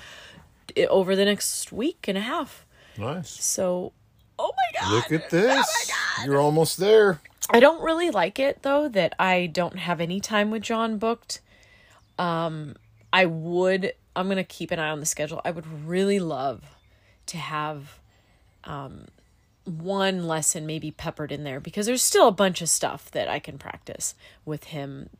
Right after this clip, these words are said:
Speaker 1: but, you know, to check in during these solos.
Speaker 2: Mm-hmm.
Speaker 1: Um, and, oh, because all I have are solos booked, I asked him if we could go over emergency procedures again today. So we did that on the way back from Ramona as well. So I, f-, I feel pretty good.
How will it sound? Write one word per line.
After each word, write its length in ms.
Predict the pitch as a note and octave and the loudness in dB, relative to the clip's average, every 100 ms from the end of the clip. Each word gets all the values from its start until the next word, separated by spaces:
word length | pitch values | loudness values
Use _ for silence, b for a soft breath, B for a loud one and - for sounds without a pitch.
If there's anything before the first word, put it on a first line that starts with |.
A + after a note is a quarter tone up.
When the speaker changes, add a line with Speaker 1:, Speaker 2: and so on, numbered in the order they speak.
| - | -6
Speaker 1:
but, 220 | D#3+ - | -6 -4
you 160 | - F#3+ | -6 -4
know, 120 | F3 | -4
to 100 | E3 | -6
check 360 | E3 - G#3+ G#3 | -6 0 0 2
in 240 | F#3+ E3+ | -2 0
during 300 | D#3 D3+ C#3+ | -2 -4 -6
these 180 | D3 D3 | -8 -6
solos. 420 | - C#3+ C#3 D3 | -4 -2 -4 -4
Speaker 2:
Mm-hmm. 320 | G2+ F#2+ G2 G2+ B B B - - | -4 -2 -2 -6 B B B -14 -8
Speaker 1:
Um, 340 | D#3+ D3+ D3 - | -6 -6 -10 -2
and, 140 | G#3 G3 | 2 4
oh, 120 | D#3 | 4
because 400 | G#3 G#3 F#3+ A3+ | 2 0 2 4
all 200 | G#3 G3 | 6 6
I 80 | F#3 | 6
have 200 | F3+ F3 | 2 -2
are 80 | D#3 | -2
solos 440 | - A3+ G3+ D#3+ | 0 2 2 0
booked, 360 | C#3+ C#3+ - - - | -2 -8 -8 -14 -8
I 400 | D#3 D3+ D3+ D3+ - | -4 -4 -4 -8 -10
asked 260 | D3+ D#3+ - | -8 -6 -8
him 100 | D3+ | -10
if 100 | D3 | -12
we 80 | D3+ | -14
could 260 | D3 C#3+ - - | -14 -14 -18 -12
go 180 | D#3 D3 | -10 -8
over 160 | D3 | -10
emergency 400 | D3 D3+ D#3+ - | -12 -12 -12 -14
procedures 500 | - D#3 - - - | -14 -14 -14 -14 -16
again 240 | - - - | -14 -16 -14
today. 260 | - G#2 | -12 -8
So 200 | D#3+ - | -8 -8
we 100 | D#3 | -10
did 240 | D3+ D3+ D3 | -10 -12 -10
that 240 | C3+ - | -10 -8
on 100 | D3 | -10
the 80 | C#3+ | -12
way 140 | C3+ | -12
back 320 | C3+ G#2+ - | -10 -12 -14
from 460 | - - - - - _ | -18 -16 -16 -18 -20 _
Ramona 380 | D#3+ D3 D3 - | -14 -14 -12 -14
as 160 | - C#3+ | -16 -14
well. 220 | D3 - | -14 -8
So 180 | - B2+ | -6 -4
I, 100 | C4 | -4
f-, 160 | - - | -4 0
I 100 | E4 | 0
feel 240 | - G#4 | 4 2
pretty 280 | G#4+ D4 A#3 | 2 0 0
good. 260 | E3 D#3+ | 0 -2